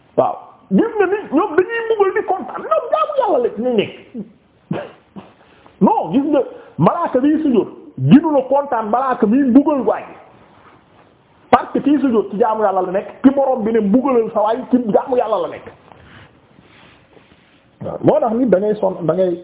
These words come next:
noppal sa bopp. Yeneen saa saa nee na bu ma kenn di nettali ci kenn dara.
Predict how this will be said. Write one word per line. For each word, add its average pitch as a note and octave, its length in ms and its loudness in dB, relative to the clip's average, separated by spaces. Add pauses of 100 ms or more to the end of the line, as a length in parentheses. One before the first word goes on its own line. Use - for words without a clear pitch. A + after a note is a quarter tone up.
noppal D3+ 360 0
sa B2 80 -2
bopp. A#2 240 -2 (160)
Yeneen F3+ 240 4
saa F3 220 2
saa E3+ 160 0
nee D#3+ 200 2
na D#3+ 80 2
bu D3 100 0
ma D#3+ 120 0
kenn E3+ 180 -2
di D#3+ 80 2
nettali C#3+ 420 0
ci A#2 100 -6
kenn G#2 200 -2
dara. E2+ 200 -4